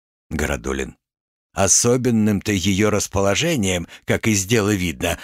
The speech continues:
пользовался отставной солдат. Турусина. Что вы говорите? Это все вздор, клевета. Она имела успех,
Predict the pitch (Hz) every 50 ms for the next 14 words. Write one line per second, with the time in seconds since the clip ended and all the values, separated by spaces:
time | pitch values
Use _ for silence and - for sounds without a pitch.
0 | - - - _ _ - 160 180 185 156 - 170 165 156 156 151 - - - 156
1 | 147 123 - _ _ - 175 165 - - - - - 156 143 139 147 151 151 -
2 | - - 175 170 175 165 147 147 92 67 - - - - _ _ _ _ _ _
3 | _ _ _ - 92 76 78 76 - - 82 78 82 80 - _ _ _ _ _
4 | _ _ - - - - - - - - 170 175 151 175 151 156 170 170 175 156
5 | 110 90 - - - - - - _ _ _ _ - - - - 143 156 170 165
6 | - - 190 196 180 139 143 143 127 - 226 226 202 135 92 - - _ _ _
7 | _ - 185 180 185 175 214 - - 214 190 - 80 - - _ _ _ _ _
8 | _ - - - - 90 92 95 95 98 98 92 92 98 110 151 180 208 220 202
9 | 87 - - - - - 60 - - - -